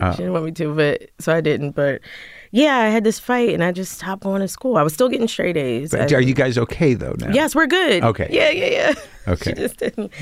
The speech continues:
Speaker 1: Didn't want the story told.
Speaker 2: Yes, that's okay.
Speaker 1: Yeah.
Speaker 2: And then, um, same thing happened in college. It's just like, okay,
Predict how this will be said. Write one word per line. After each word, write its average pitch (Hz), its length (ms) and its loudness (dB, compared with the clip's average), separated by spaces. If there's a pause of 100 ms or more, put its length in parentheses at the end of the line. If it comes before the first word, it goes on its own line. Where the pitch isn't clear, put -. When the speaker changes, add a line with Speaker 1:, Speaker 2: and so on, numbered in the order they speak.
Speaker 1:
Didn't 110 160 4
want 95 200 2
the 90 100 -4
story 85 340 2
told. 69 240 -6
Speaker 2:
Yes, 104 360 -2
that's 160 220 -2
okay. 151 480 -2
Speaker 1:
Yeah. - 100 2
Speaker 2:
And 160 100 2
then, 151 240 4
um, 139 480 0 (420)
same 214 220 0
thing 269 100 2
happened 262 260 -2
in 240 140 -2
college. 233 500 -6
It's 123 200 -6
just 151 180 -6
like, 147 240 -4
okay, 135 380 -4